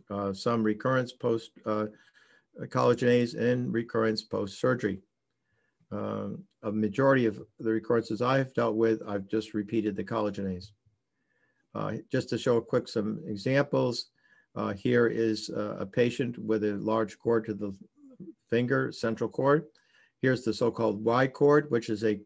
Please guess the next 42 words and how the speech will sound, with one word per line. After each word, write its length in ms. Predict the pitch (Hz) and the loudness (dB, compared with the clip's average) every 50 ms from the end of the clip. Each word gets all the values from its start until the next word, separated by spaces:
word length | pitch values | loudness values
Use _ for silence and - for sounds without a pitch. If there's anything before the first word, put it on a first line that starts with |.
| - - - 131 - _ _ | -14 -18 -18 -20 -20 _ _
connect, 420 | - 120 113 123 131 127 - - - 120 | -2 0 2 2 2 0 -4 -8 -4 0
a, 320 | 113 107 104 104 98 - 185 - _ _ _ _ _ - | 0 2 2 0 -2 -6 -10 -16 _ _ _ _ _ -10
uh, 200 | 104 101 98 101 - 180 - _ - | -8 -8 -8 -8 -10 -14 -18 _ -2
coalescence 680 | - 131 127 123 117 127 131 131 - 143 127 120 - | 2 2 4 4 4 2 2 2 0 -2 -4 -4 -4
of 140 | - 107 101 | -4 -4 -2
a 60 | 104 | -4
central 380 | 104 - - 135 131 131 123 113 | -2 -2 -2 -2 0 -2 -4 -4
cord 300 | - - 123 123 117 113 | -2 0 2 2 4 2
and 100 | 107 101 | 2 0
a 140 | 101 104 117 | -2 -2 -2
natatory 480 | 127 127 127 123 - 131 120 117 117 | 0 0 -2 -2 -2 0 0 0 0
cord, 400 | - - 123 123 123 120 123 123 - _ _ _ _ _ _ _ _ _ _ _ _ _ _ | 0 2 2 4 4 4 2 -2 -8 _ _ _ _ _ _ _ _ _ _ _ _ _ _
uh, 240 | 107 107 107 107 104 | -6 -4 -4 -4 -4
sort 240 | 101 - 117 113 107 | -2 0 0 0 2
of 100 | 104 101 | 0 -2
a 60 | 98 | -6
Crowfoot's 580 | - - - 139 143 147 143 - 139 131 131 - | -6 2 6 6 8 8 6 4 0 0 0 -4
cord, 500 | - - 135 131 131 131 127 123 113 101 | -4 0 2 4 4 4 4 2 0 0
where 240 | 104 113 113 110 107 | 2 2 4 4 2
there's 300 | 101 107 104 104 98 98 | 2 0 0 -2 -2 -6
a 60 | 98 | -6
central 340 | 98 - 123 117 117 120 113 | -2 0 0 0 0 -2 -6
cord 340 | - - 120 120 120 117 - | -4 0 2 2 2 2 0
and 200 | - 104 107 113 | -2 -2 -2 0
then 300 | 110 107 107 101 104 - - _ _ | 0 0 -2 -4 -6 -10 -14 _ _
two 220 | - 151 151 147 | 2 2 4 4
natatory 680 | 135 131 127 123 123 117 117 - 131 117 117 113 110 110 | 4 2 2 2 0 0 -2 -4 -4 0 0 2 0 0
cords, 400 | - 123 120 117 117 113 - - | 0 0 0 0 0 -2 -4 -8
one 280 | 110 110 113 113 110 | -6 -2 -2 0 0
going 340 | 107 110 110 113 110 107 107 | 0 -2 -2 -2 -2 -2 -4
to 100 | - 107 | -4 -4
the, 180 | 104 110 - 117 | -4 -4 -4 -4
each 180 | 120 117 - | -6 -4 -4
of 120 | 113 101 101 | -4 -4 -2
the 100 | 107 104 | -2 -4
adjacent 480 | 104 95 113 110 101 - 110 101 95 | 0 0 0 0 0 -2 -6 -8 -4
fingers, 460 | - 135 139 127 135 131 127 123 - - _ _ _ _ _ _ _ _ _ _ _ _ - | -2 -2 0 2 2 2 2 0 -4 -12 _ _ _ _ _ _ _ _ _ _ _ _ -10
the 60 | 101 | -10
contracture 600 | 98 117 - - - 127 123 123 117 - - 104 | -8 -8 -4 0 2 2 2 2 0 -2 -2 -2
of 120 | 104 98 | -2 -2
the 80 | 98 104 | -2 -2
web. 380 | 95 110 123 127 123 113 117 | 2 2 4 4 4 2 0